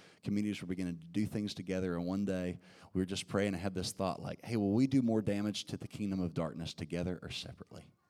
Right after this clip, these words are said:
And our simple conclusion was, "Together." And so we began to pursue that,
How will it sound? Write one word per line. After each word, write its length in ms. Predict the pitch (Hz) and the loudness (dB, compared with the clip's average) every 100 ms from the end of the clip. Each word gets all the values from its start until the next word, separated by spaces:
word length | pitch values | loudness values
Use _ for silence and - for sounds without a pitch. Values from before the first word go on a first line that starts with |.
| _ _ _ _ _ _ _ _ _ | _ _ _ _ _ _ _ _ _
And 100 | 73 | -6
our 80 | 78 | -4
simple 300 | - 90 85 | -2 -2 -4
conclusion 580 | - 78 - 78 76 85 | -6 -10 -6 -4 -4 -6
was, 340 | 82 78 - - _ | -6 -8 -10 -16 _
"Together." 480 | - - 107 - - _ _ _ _ _ _ _ _ _ _ | -12 -8 -8 -10 -20 _ _ _ _ _ _ _ _ _ _
And 100 | - | -8
so 100 | - | 0
we 80 | 87 | 0
began 360 | 85 82 87 87 | 0 -2 -2 -4
to 60 | |
pursue 420 | 85 85 - 120 107 | -6 -4 -2 0 2
that, 320 | 107 101 | 2 0